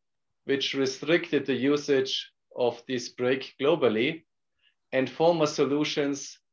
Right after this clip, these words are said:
without the bearing were not very clever.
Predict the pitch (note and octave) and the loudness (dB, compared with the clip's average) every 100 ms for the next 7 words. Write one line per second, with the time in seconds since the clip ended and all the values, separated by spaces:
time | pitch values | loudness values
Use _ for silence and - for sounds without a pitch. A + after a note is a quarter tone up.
0 | _ _ _ - A#2+ G3 - - B2 B2+ | _ _ _ -10 -4 -4 -2 2 2 4
1 | B2 A#2 E3+ D#3 A#2 G2 - _ _ _ | -2 0 4 4 4 0 -8 _ _ _
2 | _ _ _ _ _ A2+ B2 C#3+ C#3+ D3 | _ _ _ _ _ -2 2 2 2 0
3 | C3+ C3+ C3+ C3+ B2+ A#2+ G2+ - | 2 2 2 0 0 2 0 -2